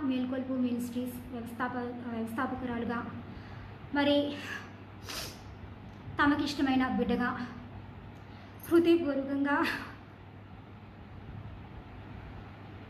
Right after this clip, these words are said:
కృతజ్ఞతలు తెలుపుతున్నాను. మరి ఇటువంటి ప్రోత్సాహం చూపించినందుకు, నా పట్ల ప్రేమ చూపించినందుకు పేరు పేరున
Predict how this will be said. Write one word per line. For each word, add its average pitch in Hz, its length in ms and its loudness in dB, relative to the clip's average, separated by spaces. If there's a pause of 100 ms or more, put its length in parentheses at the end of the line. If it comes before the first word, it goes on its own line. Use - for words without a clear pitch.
(920)
కృతజ్ఞతలు 285 520 4
తెలుపుతున్నాను. 208 600 0 (1600)
మరి 262 160 6
ఇటువంటి 254 420 4
ప్రోత్సాహం 269 640 2
చూపించినందుకు, 247 680 0 (2250)
నా 294 240 6
పట్ల 262 460 2
ప్రేమ 269 200 6
చూపించినందుకు 233 760 0 (2000)
పేరు 285 300 8
పేరున 247 480 2